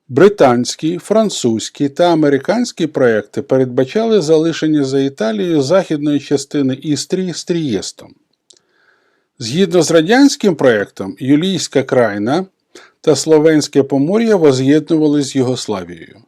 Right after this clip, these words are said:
Трієст передавався Югославії як федеративна одиниця і оголошувався вільним портом під управлінням Міжнародної комісії.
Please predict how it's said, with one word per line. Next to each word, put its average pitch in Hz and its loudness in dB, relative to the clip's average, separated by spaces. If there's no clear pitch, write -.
Трієст 160 4
передавався 127 2
Югославії 165 0
як 165 0
федеративна 151 0
одиниця 107 -2
і 151 4
оголошувався 160 4
вільним 139 2
портом 117 -2
під 127 -2
управлінням 135 0
Міжнародної 117 0
комісії. - -8